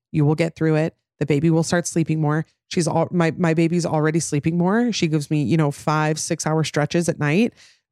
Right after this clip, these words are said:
Like I said, she's an angel. But yeah, it will, it will be okay.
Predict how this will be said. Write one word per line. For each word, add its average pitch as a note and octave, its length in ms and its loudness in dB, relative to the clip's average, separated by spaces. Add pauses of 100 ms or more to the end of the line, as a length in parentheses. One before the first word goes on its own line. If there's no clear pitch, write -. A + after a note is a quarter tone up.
Like D#3+ 200 2
I E3+ 60 2
said, D3+ 300 0
she's D#3 200 0
an D3 160 -2
angel. F#3+ 600 0 (440)
But F#3 140 2
yeah, E3+ 240 2 (140)
it F3+ 160 2
will, F3 440 2 (120)
it G3 200 0
will G3 280 2
be D#3+ 480 2 (320)
okay. D3 480 -2